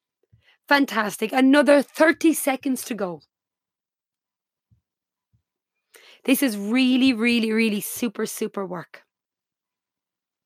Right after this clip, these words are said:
Brilliant. That's it. Keep your body moving forward now.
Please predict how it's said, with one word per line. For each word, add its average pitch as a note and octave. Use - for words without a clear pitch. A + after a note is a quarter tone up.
Brilliant. G3
That's A3
it. A#3
Keep D4+
your D#4+
body C#4+
moving A#3+
forward C#4
now. C#4+